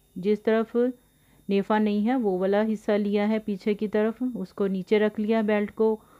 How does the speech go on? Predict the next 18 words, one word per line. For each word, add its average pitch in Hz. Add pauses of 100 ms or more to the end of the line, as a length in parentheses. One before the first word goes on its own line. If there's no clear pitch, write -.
(160)
ऊपर 196
सलवार 185
का 202
कपड़ा 208
रख 214
लिया 208
है। 214 (540)
तो 190
यहाँ 196
से 240
सिलाई 202
से 220 (360)
सिलाई 202
मिलाते 196
हुए 202
हम 233 (600)
इसकी 208
अब 196